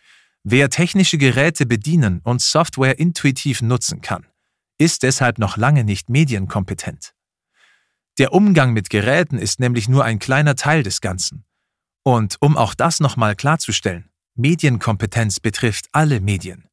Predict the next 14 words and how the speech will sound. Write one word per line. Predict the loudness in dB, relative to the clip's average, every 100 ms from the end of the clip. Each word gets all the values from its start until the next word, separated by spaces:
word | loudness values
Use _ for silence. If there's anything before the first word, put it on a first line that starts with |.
| _ 0
nicht | 2 2
nur | 0 0
elektronische | -2 -2 2 2 2 0 -4
oder | -6 -6
digitale. | -8 -8 -4 -2 -2 -4 -20 _ _ _ _ _ _ _ _ _ _ _ _ _
Höhere | 2 4 4 4
Medienkompetenz | 4 2 0 -2 -2 -2 -4 -4 -4 -6 -4
wird | -4 -2
auch | -4 0
gesellschaftliche | -2 0 -2 0 -2 -2 -4 -2
Ungleichheiten | 0 2 2 0 0 -2 -2 -4
nicht | -2 -2 -2
einfach | -4 -2 -4
beseitigen. | -2 0 0 -2 -8 -16